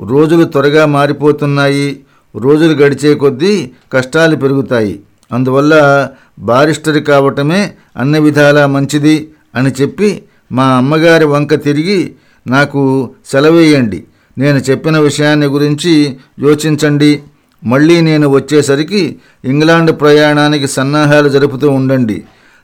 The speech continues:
నేను చేయగల సాయం ఏమైనా ఉంటే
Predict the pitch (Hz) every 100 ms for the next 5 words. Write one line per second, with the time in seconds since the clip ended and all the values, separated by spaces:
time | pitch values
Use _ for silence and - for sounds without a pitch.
0 | 110 127 147 143 143 143 160 160 151 147
1 | 147 156 151 143 143 143 143 139 139 135
2 | 135 196 143